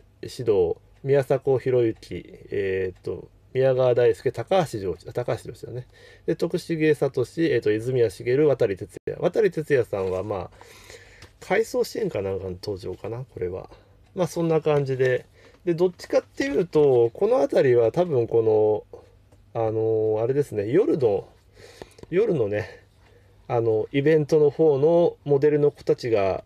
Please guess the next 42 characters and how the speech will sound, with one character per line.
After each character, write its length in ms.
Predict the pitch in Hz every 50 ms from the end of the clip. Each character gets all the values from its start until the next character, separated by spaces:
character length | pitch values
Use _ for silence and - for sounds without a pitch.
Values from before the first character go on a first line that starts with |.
| _ _
あ 160 | - 113 104
の、 480 | 95 98 95 90 90 87 95 101 - - _ _ _ _ -
タ 140 | - 131
レ 80 | 123 120
ン 80 | 120 120
ト 80 | 120
さ 140 | - 123 113
ん 40 | 107
使 220 | - - - 120
っ 80 | 107 - _
た 160 | - 101 98
感 300 | - 107 104 101 98 90
じ 100 | 101 98
に 120 | 95 95
な 100 | 95 92
っ 40 | 87
て 100 | - -
た 120 | - -
ん 60 | 76 78
じ 60 | 80
ゃ 40 | 71
な 80 | 78
い 80 | 78 -
か 140 | - - 92
な。 160 | 92 92 - _ _ _ _ _ _ _ _ _ _ -
多 100 | 185 170
分 100 | 156 131
そ 200 | - - 180 180
う 60 | 196
や 100 | 196 180
っ 20 |
て 240 | - - - 180 165
こ 140 | - 165 156
の 220 | 151 147 143 139
少 260 | 135 - - 180 185
し 100 | 180 -
ず 120 | 180 180 180
つ 200 | - 143 120 -
こ 480 | - - 107 104 101 98 98 - - -
う、 720 | - _ - - - - - - - - - _ _ -
あ 140 | 113 110 104
の、 380 | 98 95 92 104 53 - -